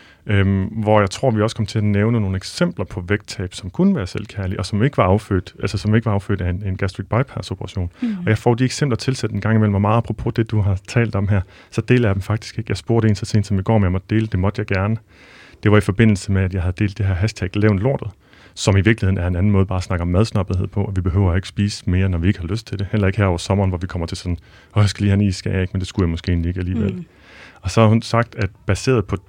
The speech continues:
Speaker 1: det tip, og nærmest ikke rigtig så meget andet, end at have hørt vores podcast, og uden et bevidst forsøg på at tabe, så havde hun tabt femten kilo og holdt det i to år. Men jeg ved godt, hvad det kan, det kan afføde, hvis jeg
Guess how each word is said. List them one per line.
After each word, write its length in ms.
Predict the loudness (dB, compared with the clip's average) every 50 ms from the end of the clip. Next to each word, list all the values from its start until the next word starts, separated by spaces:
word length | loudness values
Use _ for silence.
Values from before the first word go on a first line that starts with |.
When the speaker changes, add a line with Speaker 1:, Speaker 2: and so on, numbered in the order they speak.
| _ _ 0
Speaker 1:
det 100 | 0 0
tip, 300 | 0 -2 -6 -6 -8 -8 -12 -20 _ -20 -20 -18 _ -4
og 80 | 0 2
nærmest 480 | 2 4 4 6 6 4 4 2 -2
ikke 240 | -4 -6 -4 -2 -4
rigtig 200 | -4 -4 -6 -8
så 100 | -6 -4
meget 220 | -2 -2 -2 -2 0
andet, 260 | 0 0 0 0 -2 -4 _ -6 -2
end 100 | 0 0
at 100 | 0 0
have 80 | 2
hørt 200 | 0 0 0 -2
vores 140 | -4 -6 -6
podcast, 500 | -8 -10 -12 -10 -10 -10 -10 -10 -6 -4
og 100 | 0 2
uden 160 | 4 4 4
et 80 | 4 2
bevidst 600 | 0 -2 -2 -2 0 0 0 0 -4 -10 -18 -20 -20 _ -20 -20 _ _
forsøg 380 | -8 -6 -6 -2 0 0 0
på 80 | 0 -2
at 60 | -6
tabe, 220 | -6 -6 -6 -6 -4
så 80 | -4 -4
havde 40 | -4
hun 60 | -4
tabt 180 | -4 -6 -8 -4
femten 340 | -2 -2 -2 -2 -4 -10
kilo 260 | -8 -6 -4 -4 -2 -2
og 100 | -4 -2
holdt 300 | -2 -2 -4 -4 -8 -10
det 80 | -10 -10 -10
i 40 | -10
to 200 | -8 -6 -4 -4
år. 220 | -4 -4 -4 -8 _ _ _ _ _ _ _ -20 -20 -20 -20 -20 -20 _ _ _ _ _ _ _ _ 2
Men 100 | 4 4
jeg 80 | 6
ved 120 | 6 6 6
godt, 140 | 4 4
hvad 100 | 4 2
det 120 | 2 2 2
kan, 120 | 0 -4 -10 _ _ 0
det 100 | 2 2
kan 80 | 4
afføde, 340 | 4 4 4 2 2 0 0 0
hvis 180 | 0 0 -2
jeg 80 | -4